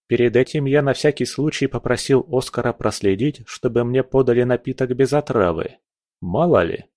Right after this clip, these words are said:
вдруг не только у тёти Варвары возникнут крамольные мысли. Лучше перебдеть. К счастью, чай оказался неотравленным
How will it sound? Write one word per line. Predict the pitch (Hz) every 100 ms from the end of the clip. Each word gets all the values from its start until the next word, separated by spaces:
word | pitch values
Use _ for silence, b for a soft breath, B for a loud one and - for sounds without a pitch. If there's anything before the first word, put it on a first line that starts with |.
| _ -
вдруг | 123 185 175
не | 160
только | 165 117 90 -
у | 107
тёти | - 87 101
Варвары | 92 101 107 139 92
возникнут | 87 92 101 - 98 -
крамольные | - 135 110 85 90 131
мысли. | 160 110 - 82 78 - _ _ _ -
Лучше | 107 90 - 101
перебдеть. | 113 143 117 87 92 - - _ _ _ _ _ _ _ _ _
К | -
счастью, | - 180 - 160
чай | - 117 117
оказался | 117 98 98 104 -
неотравленным | 90 87 - 107 127 127 123 123 117